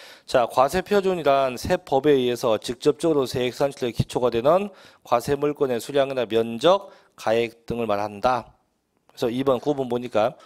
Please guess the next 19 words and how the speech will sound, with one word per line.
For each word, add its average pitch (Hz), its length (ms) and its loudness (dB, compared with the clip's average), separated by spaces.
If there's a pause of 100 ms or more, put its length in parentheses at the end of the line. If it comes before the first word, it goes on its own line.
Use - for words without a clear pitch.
(140)
종가세 120 800 -2
등등 113 440 -4 (380)
과세 127 300 0
물건의 175 480 0
가액이나 120 680 0 (240)
금액에 135 460 -2
의해서 123 680 0 (220)
과세 107 340 -4
표준 120 320 -10
산출되는 123 560 -4
것. 95 280 2 (180)
이 123 100 -10
번 131 220 -2
종량세, 113 800 -2 (320)
과세 117 280 -2
물건의 147 360 -2
수량이나 135 560 0 (280)
면적에 135 460 0
의해서 147 460 0